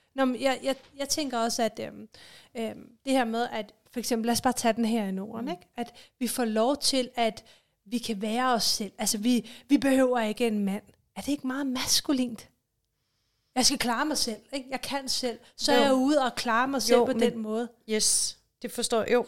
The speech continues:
Speaker 2: det er det.
Speaker 1: Jeg tænker bare, det er enormt maskulin energi.
Speaker 2: Jamen, vi skal jo tilbage til, at vi er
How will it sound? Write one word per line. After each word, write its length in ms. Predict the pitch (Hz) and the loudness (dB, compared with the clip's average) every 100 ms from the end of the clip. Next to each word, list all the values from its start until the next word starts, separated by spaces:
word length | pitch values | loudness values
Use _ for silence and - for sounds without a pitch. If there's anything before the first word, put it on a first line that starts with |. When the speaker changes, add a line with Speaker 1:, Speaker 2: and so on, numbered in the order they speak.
| - | -2
Speaker 2:
det 100 | 254 | 2
er 140 | 202 208 | 4 4
det. 200 | 240 220 - | 2 -6 -6
Speaker 1:
Jeg 80 | 233 | 0
tænker 260 | 330 311 | 0 0
bare, 160 | 294 262 | -2 -2
det 60 | 269 | -2
er 40 | |
enormt 520 | 240 240 247 320 302 240 | -2 0 2 0 0 -4
maskulin 560 | 220 214 269 240 240 | -2 -4 -4 -8 -10
energi. 580 | 170 - - 165 - - _ | -12 -14 -14 -14 -14 -18 _
Speaker 2:
Jamen, 160 | 226 220 | 0 2
vi 60 | |
skal 160 | 220 220 | 2 2
jo 40 | |
tilbage 380 | 214 226 226 254 | 0 2 6 6
til, 160 | 254 254 | 4 0
at 80 | |
vi 160 | 220 220 | 0 2
er 300 | 202 233 233 | 4 2 0